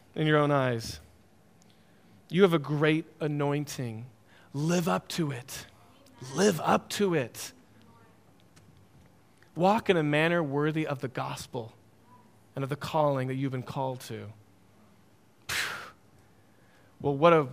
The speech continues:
what a high calling that is. What a manner that is to walk in. I won't get into it much, but there's a,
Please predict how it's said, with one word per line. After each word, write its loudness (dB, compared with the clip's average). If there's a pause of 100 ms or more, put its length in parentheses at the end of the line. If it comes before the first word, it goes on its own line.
(520)
what 2
a 4
high -2
calling -2
that -4
is. -6 (540)
What 0
a 2
manner 0
that 0
is -6
to -14
walk -10
in. -10 (2500)
I 2
won't 8
get 12
into 6
it 6
much, 4
but 4
there's 6
a, 4